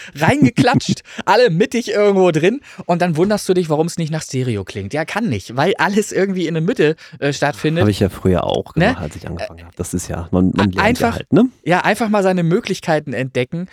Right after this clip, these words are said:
Speaker 1: und mal etwas nach links ein bisschen reinpennen und ein Sound, der dazu passt, ein bisschen nach rechts rein.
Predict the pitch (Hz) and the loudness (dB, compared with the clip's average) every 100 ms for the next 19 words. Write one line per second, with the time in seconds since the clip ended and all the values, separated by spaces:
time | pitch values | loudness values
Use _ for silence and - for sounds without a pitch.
0 | - - 147 135 135 117 - 113 - 110 | -10 -4 -2 -2 -4 -4 -4 -6 -6 -10
1 | 139 214 240 - 190 190 175 151 143 139 | -6 -4 -4 -4 -6 -4 -4 -2 -4 -4
2 | 147 135 143 - - 233 214 - 147 151 | -4 -4 -6 -12 -6 -6 -4 -2 -2 -2
3 | - _ - - 185 226 175 143 127 156 | -10 _ -14 -2 -2 0 -2 -4 -4 -10
4 | - 208 - _ 143 127 110 110 120 233 | -6 -6 -6 _ -10 -8 -6 -6 -4 -6
5 | - - 175 175 | -6 -8 -4 -2